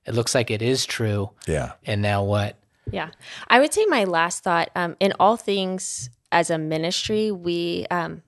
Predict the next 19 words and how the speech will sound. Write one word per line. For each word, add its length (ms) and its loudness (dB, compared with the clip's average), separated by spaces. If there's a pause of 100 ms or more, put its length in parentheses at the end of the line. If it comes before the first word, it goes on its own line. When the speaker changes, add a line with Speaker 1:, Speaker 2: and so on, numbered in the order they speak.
(140)
Speaker 3:
outside 380 -2
of 380 -10 (180)
choosing 560 -10
to, 200 -10
um, 480 -10 (140)
terminate, 460 -8 (140)
uh, 160 -8
pregnancy, 560 -2 (340)
with 220 4
the, 280 2
the 140 2
decisions 480 2
that 140 2
parents 320 -2
are 60 -6
trying 220 -6
to 80 -4
make 440 -4 (100)
who, 400 -4